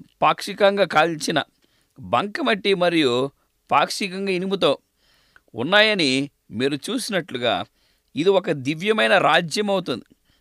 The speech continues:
అయితే ఇనుముతో కూడిన, ఇనుముతో కలిసినట్లుగా మీరు చూస్తారు. కాలికి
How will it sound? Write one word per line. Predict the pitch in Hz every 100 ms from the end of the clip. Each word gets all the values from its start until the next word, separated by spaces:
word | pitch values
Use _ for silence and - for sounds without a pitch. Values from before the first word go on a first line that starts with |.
| _ -
అయితే | 117 131 185 208 262 _ _ _ _
ఇనుముతో | 117 196 226 240
కూడిన, | 220 196 190 156 - _ _ _ _ _ -
ఇనుముతో | 131 202 220 220
కలిసినట్లుగా | 160 185 170 196 196 196 165 131 - _ _ _ -
మీరు | 110 107
చూస్తారు. | 110 - - - _ _ _ _ _ _ _ _ -
కాలికి | 131 165 220 170 143 120 135